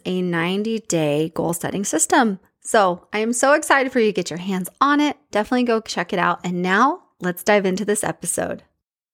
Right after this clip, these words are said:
This is part one of a two-part series. So after you listen to part one, definitely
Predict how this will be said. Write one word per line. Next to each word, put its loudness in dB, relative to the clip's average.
This 0
is 2
part 0
one 0
of 0
a -2
two-part -2
series. -4
So 0
after 0
you 4
listen 2
to -2
part 0
one, 0
definitely -2